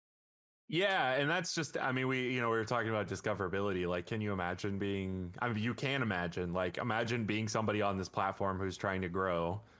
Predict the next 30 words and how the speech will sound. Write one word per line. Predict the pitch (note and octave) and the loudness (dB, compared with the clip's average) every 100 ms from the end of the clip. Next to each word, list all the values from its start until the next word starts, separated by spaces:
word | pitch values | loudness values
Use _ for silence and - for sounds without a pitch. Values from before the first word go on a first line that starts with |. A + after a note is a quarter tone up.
| - - _ - | -20 -20 _ -4
and | G2 F#2+ F#2 F#2 F2+ F2+ E2+ - - _ _ _ _ _ - | -2 0 0 0 0 -2 -6 -12 -16 _ _ _ _ _ -4
every | A#2+ A#2 B2 B2 A#2 A2 - | -2 2 2 2 2 0 0
new | A2+ A#2 | 0 2
experience | A2 G#2+ - A2 G#2+ G2+ - | 0 -2 0 0 2 0 0
someone | G#2+ G2+ G2+ | 0 0 0
has | G2 F#2 F#2 G2+ - | 0 0 0 -2 -2
with | G2 | -2
your | A2+ C#3 | 0 0
channel, | C3+ G#2+ F#2 F#2 F#2+ A2 - | 0 0 0 0 -2 -6 -6
which | A#2 A#2+ - | -2 -2 0
they're | B2 | 0
taking | - C#3+ C3+ C#3 | 2 -2 0 0
a | A#2+ | 2
risk | A2 A#2+ A2+ | 2 2 0
on | G2+ F#2+ G#2 | 0 0 0
because | G#2 G#2 G2 F#2+ - - | 0 0 0 -2 -6 -4
you | A2 | -2
don't | A2+ A#2 A#2 | 0 0 0
have | G#2+ G2+ G2+ | 0 0 -2
the | G2 | -2
same | - G#2+ G2 G2 G2 F#2+ - - _ _ - | 0 0 0 0 -2 -4 -8 -20 _ _ -10
growth | G#2 A2 A2+ G#2+ | -2 2 2 2
or | A2+ | 0
trajectory | G#2 A2+ G#2 G2+ - G#2+ F#2+ | 0 0 0 -2 0 0 0
as, | F#2 | 0
like, | G2 F2 | -2 -2
say, | - G#2 F#2+ - | -2 0 0 -2
a | G#2 | -2
Ninja | A2 A#2+ G2 E2+ | -2 -2 -2 -2
does, | F2 F#2+ F2 G2 | 0 0 -2 -4